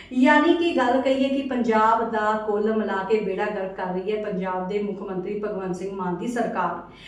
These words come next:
ਜਿਹੜੀ ਆਮ ਆਦਮੀ ਪਾਰਟੀ ਨੇ ਕਿਹਾ ਸੀ ਕਿ ਅਸੀਂ ਜਿਹੜੀ ਹੈ ਹੁਣ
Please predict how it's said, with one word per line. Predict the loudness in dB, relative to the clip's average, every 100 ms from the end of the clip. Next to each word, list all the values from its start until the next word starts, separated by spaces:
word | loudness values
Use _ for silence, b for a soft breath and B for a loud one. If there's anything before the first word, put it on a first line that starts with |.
| B
ਜਿਹੜੀ | 4 6 6
ਆਮ | 4 4 6
ਆਦਮੀ | 4 4 4 6
ਪਾਰਟੀ | 4 4 2
ਨੇ | 2 2
ਕਿਹਾ | 2 2 2 2
ਸੀ | 0 0 B B -6
ਕਿ | 2 4
ਅਸੀਂ | 4 6 4 4 -2 -6
ਜਿਹੜੀ | 0 2 4 4
ਹੈ | 4 2
ਹੁਣ | 2 2 4 2 0